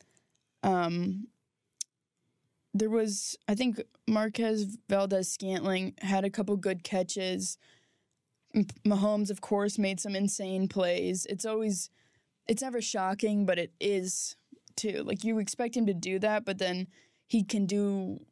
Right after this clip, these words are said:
whatever he does so, like, effort-, effortlessly. And there's been guys like him before, of course,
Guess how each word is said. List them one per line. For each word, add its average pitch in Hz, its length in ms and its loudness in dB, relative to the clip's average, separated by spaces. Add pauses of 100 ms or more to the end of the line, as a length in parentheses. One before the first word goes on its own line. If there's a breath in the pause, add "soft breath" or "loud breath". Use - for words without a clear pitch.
(380)
whatever 202 480 2
he 190 180 0
does 185 560 0 (1160)
so, 196 720 0 (140)
like, - 340 -4 (480)
effort-, 208 420 2 (120)
effortlessly. 196 920 0 (600 soft breath)
And 220 300 4
there's 233 120 0
been 262 180 2
guys 185 280 0
like 196 160 -6
him 202 120 2
before, 180 340 0
of 208 140 -4
course, 208 340 -2